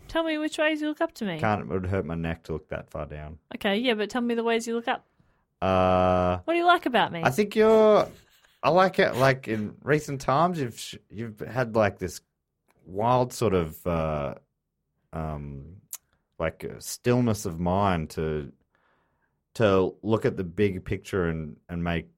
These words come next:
Speaker 2: cool decisions that I'm like, I don't think I would have been able to do that.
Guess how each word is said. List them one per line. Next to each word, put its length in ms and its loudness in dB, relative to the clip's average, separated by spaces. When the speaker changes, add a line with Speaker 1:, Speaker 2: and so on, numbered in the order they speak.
Speaker 2:
cool 280 -6
decisions 680 -8
that 100 -2
I'm 220 0
like, 360 -4
I 480 2
don't 260 -2
think 200 -8
I 60 0
would 180 -2
have 100 -6
been 240 -4
able 280 -6
to 520 -8
do 180 -4
that. 240 -6